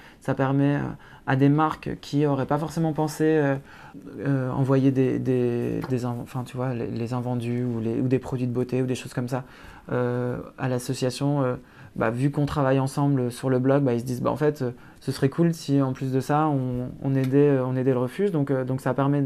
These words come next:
ça permet des chouettes choses. Et surtout, ça me, ça me réconcilie un peu avec une application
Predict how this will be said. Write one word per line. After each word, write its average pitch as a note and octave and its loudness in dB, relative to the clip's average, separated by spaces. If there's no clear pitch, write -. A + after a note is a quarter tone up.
ça - -6
permet C#3+ 2
des C#3 2
chouettes D3 -2
choses. G3+ -4
Et D3+ 4
surtout, G3 2
ça E3+ -4
me, C#3+ 0
ça - 0
me C#3 6
réconcilie F#3 2
un F3 2
peu F#3 2
avec D3 2
une D3 0
application D#3 -2